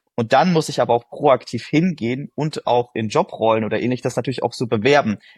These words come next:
Das heißt, ich muss mein Support-Team auch hinentwickeln, eben auf diese Revenue-Tasks. Das heißt, ich muss ihnen, äh, gute Knowledge-Bases an die Hand geben, wie sie beraten können. Ich muss ihnen auch zeigen, wie führt man den generellen Verkaufsgespräch, wenn ich jetzt zum Beispiel auch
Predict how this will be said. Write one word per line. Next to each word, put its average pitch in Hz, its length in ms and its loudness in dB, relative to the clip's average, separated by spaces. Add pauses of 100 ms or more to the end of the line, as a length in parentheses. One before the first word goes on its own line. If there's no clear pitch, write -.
Das - 160 -10
heißt, 123 280 2
ich 117 120 -6
muss 131 160 -4
mein 117 140 0
Support-Team 131 480 0
auch - 180 0
hinentwickeln, 113 880 0
eben 113 420 -2
auf 143 380 2
diese 123 380 2
Revenue-Tasks. 117 1000 0
Das - 160 -8
heißt, 113 220 2
ich 113 120 -10
muss 123 180 -4
ihnen, 117 140 0 (540)
äh, 123 280 4
gute 139 220 0
Knowledge-Bases 139 680 0
an 117 160 0
die 113 100 0
Hand 113 240 0
geben, 110 320 0
wie 110 60 -2
sie 107 100 -4
beraten 101 420 0
können. 113 200 -4
Ich - 100 -6
muss 131 160 -4
ihnen 127 120 -2
auch 120 100 -2
zeigen, 120 240 2
wie 120 160 -8
führt 127 140 -6
man 127 120 2
den 120 100 0
generellen 123 440 2
Verkaufsgespräch, - 840 0
wenn 117 80 2
ich 117 60 -4
jetzt 113 100 -8
zum 110 80 -4
Beispiel 113 260 0
auch 113 140 2